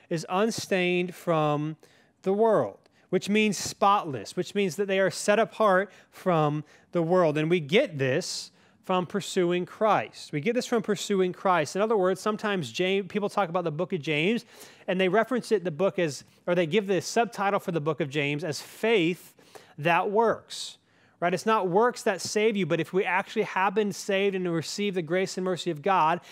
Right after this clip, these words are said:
it leads us to action in our life. It is faith that works. And that is James' point here, that if we are followers of Christ, if we are growing in our spiritual maturity,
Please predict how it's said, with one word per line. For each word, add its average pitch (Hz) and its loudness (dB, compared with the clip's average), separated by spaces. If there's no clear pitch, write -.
it 185 -2
leads 185 0
us 185 0
to 214 -6
action 180 -2
in 202 0
our 170 2
life. 151 2
It 170 0
is - -4
faith 170 0
that 156 -2
works. 160 0
And 151 -6
that 170 0
is 170 -4
James' 160 -4
point 175 -8
here, 104 -12
that 127 -6
if 123 -8
we 151 -6
are 190 0
followers 196 0
of 165 -12
Christ, 143 -4
if 143 -12
we 180 -2
are 156 0
growing 202 2
in 196 0
our 175 0
spiritual 175 -4
maturity, 156 -2